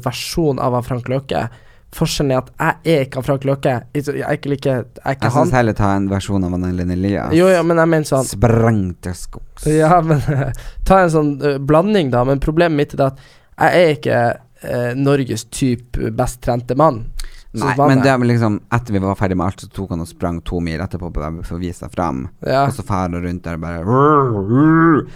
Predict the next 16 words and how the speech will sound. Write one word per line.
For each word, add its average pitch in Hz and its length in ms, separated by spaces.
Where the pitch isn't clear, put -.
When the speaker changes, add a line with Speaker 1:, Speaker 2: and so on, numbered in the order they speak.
Speaker 2:
Men 127 160
Speaker 1:
Ja. 131 80
Speaker 2:
samtidig 135 460
så 117 100
er 117 240
han 98 240
en 98 220
veldig 104 340
enkel 92 340
sjel. 120 380
Eh, 110 720
ikke 107 160
så 107 100
mye 98 160
mellom 87 300
hodet, 110 180